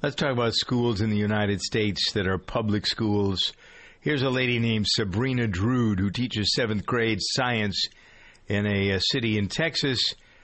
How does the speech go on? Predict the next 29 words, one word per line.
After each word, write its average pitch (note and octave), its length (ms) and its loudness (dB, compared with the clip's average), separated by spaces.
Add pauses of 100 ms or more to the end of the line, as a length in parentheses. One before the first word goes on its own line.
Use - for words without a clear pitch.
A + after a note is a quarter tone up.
(300)
was G#2+ 160 0
buying A#2+ 380 0
notebooks C3 580 -2
at G#2+ 120 -2
the G2 100 -4
store C3 360 0
for A2 160 -2
her G#2+ 80 0
students C3 520 -2 (420)
when B2 160 0
a - 20 0
man D#3 300 0
in C#3 100 -2
line C#3+ 360 0
behind C3+ 460 0
her A#2 220 2
surprised G#3 800 -2
her F2 200 0
by G#2 200 0
paying A#2 500 -2 (360)
the - 80 -4
bill, F3 240 2
which A#2+ 160 -2
was A2+ 160 -2
seventy-nine, A#2+ 640 0
I'm A#2+ 160 -2
sorry, G#2+ 240 0
ninety-seven B2+ 500 -2
bucks. D#3 300 -2